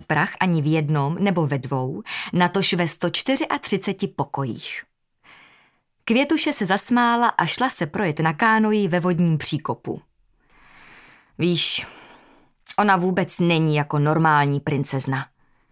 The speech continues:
stěžoval si král královně. „Myslím,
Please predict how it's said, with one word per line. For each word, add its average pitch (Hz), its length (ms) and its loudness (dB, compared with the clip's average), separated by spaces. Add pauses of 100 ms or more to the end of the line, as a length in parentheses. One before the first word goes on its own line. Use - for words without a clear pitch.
(160)
stěžoval 214 500 -2
si - 160 -4
král 208 340 0
královně. 165 640 -2 (1160)
„Myslím, 262 840 0